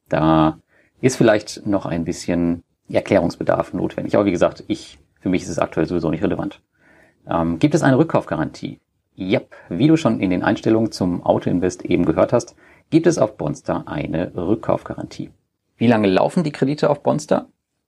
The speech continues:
Die Peer-to-Peer-Kredite auf dem Marktplatz haben Laufzeiten zwischen einem Monat und zweieinhalb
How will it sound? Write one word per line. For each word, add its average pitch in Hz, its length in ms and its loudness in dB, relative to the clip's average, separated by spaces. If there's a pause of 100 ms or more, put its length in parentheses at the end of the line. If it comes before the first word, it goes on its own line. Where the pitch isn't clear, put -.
Die - 60 -14
Peer-to-Peer-Kredite 147 800 2
auf - 160 2
dem 101 140 2
Marktplatz - 440 -2
haben 101 240 2
Laufzeiten 95 540 0
zwischen - 340 -8
einem 131 240 4
Monat 98 400 2
und - 400 -6
zweieinhalb - 800 -2